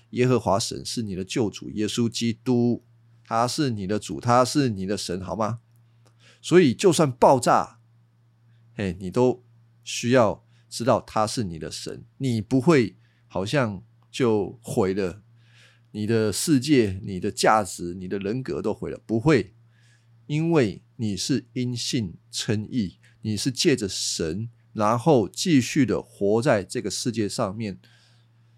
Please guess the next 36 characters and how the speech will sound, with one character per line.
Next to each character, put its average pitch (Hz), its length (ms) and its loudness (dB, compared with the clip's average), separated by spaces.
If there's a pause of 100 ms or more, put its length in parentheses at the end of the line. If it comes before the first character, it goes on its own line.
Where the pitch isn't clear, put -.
(380)
信 - 400 -2
他， 90 460 -6
相 113 300 -4
信 110 180 -4
他 98 160 -8
会 101 240 -6 (120)
恩 104 160 -6
待 87 180 -4
你。 - 180 -20 (1120)
所 - 180 2
以 214 60 4
你 139 140 2
对 180 220 6
这 185 140 4
个 156 80 4
事 190 360 0
件 170 280 4
的 120 120 2
压 143 380 4
力 151 220 2
就 135 220 2
不 120 200 0
会 147 120 4
搞 - 240 -2
得 101 100 -2
那 123 60 -2
么 104 140 -4
大， 90 400 0 (180)
然 131 220 4
后 175 220 4
呢， 135 320 0 (680)
开 135 140 2
始 147 100 2
找 85 160 2
方 120 180 2
法， 73 320 -4